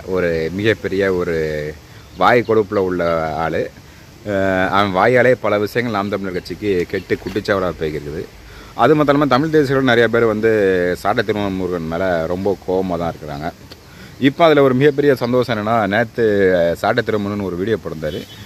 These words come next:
விஜய் கொடியை அறி-, கொடியை அறிமுகப்படுத்தி அந்த வீடியோ போட்டிருந்தாரு. நான் அந்த வீடியோ உங்களுக்கு இணைச்சு விடுறேன். அதுல என்னன்னா, இந்த கொடி வந்து, ம், ஈழத்துல உண்டான கொடி, இப்போ விஜய் வச்சிருக்க கொடியும் ரெண்டு கொடியும் ஒரே கொடி தான் அப்படின்னு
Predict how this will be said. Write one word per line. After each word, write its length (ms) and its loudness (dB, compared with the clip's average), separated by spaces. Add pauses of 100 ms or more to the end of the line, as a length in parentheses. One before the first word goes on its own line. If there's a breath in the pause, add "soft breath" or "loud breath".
(140 loud breath)
விஜய் 300 4
கொடியை 360 2
அறி-, 360 2
கொடியை 280 0
அறிமுகப்படுத்தி 840 -2
அந்த 240 -2
வீடியோ 240 0
போட்டிருந்தாரு. 340 -4
நான் 140 0
அந்த 100 2
வீடியோ 260 2
உங்களுக்கு 360 -4 (220)
இணைச்சு 260 -6
விடுறேன். 260 -8 (360 loud breath)
அதுல 200 6
என்னன்னா, 680 2
இந்த 320 0
கொடி 260 2
வந்து, 300 0 (1300 loud breath)
ம், 280 -4 (100)
ஈழத்துல 480 4
உண்டான 380 -2
கொடி, 280 -4
இப்போ 200 -6
விஜய் 340 2
வச்சிருக்க 300 -2
கொடியும் 260 -2
ரெண்டு 240 0
கொடியும் 260 -2
ஒரே 180 0
கொடி 180 -2
தான் 180 -2
அப்படின்னு 300 -4